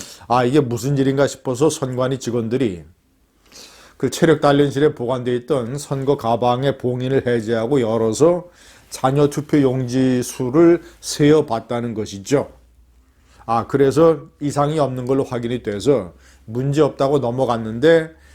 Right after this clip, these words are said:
그 이후에 선관위의 잘못은 일단 봉인을 해제하고 조사를 한 게 개표 당일, 예, 오후 여덟 시 반입니다.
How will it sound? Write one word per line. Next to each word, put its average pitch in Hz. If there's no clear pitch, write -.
그 156
이후에 139
선관위의 139
잘못은 117
일단 147
봉인을 143
해제하고 131
조사를 131
한 123
게 170
개표 143
당일, 160
예, 120
오후 139
여덟 123
시 131
반입니다. 113